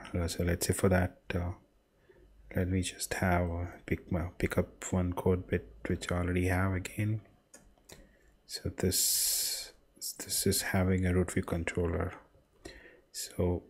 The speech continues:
my app coordinator, even every other coordinator will have a u-, root view controller.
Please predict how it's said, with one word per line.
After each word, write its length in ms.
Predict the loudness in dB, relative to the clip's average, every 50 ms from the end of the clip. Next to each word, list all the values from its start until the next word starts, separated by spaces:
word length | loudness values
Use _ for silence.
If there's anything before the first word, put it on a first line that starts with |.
| -6 _
my 200 | 2 4 6 6
app 200 | 6 6 4 4
coordinator, 600 | 6 6 6 6 6 4 4 4 4 2 2 2 0
even 240 | 0 2 4 4 6
every 240 | 6 6 6 8 8
other 180 | 8 8 6
coordinator 440 | 4 4 2 2 2 2 2 2 0
will 160 | 0 0 2
have 240 | 2 4 6 6 6
a 100 | 6 6
u-, 220 | 6 6 4 4 4
root 280 | 4 4 4 4 4
view 120 | 2 0 0
controller. 720 | 0 -2 -2 0 4 4 6 6 4 2 0 -2 -4 -8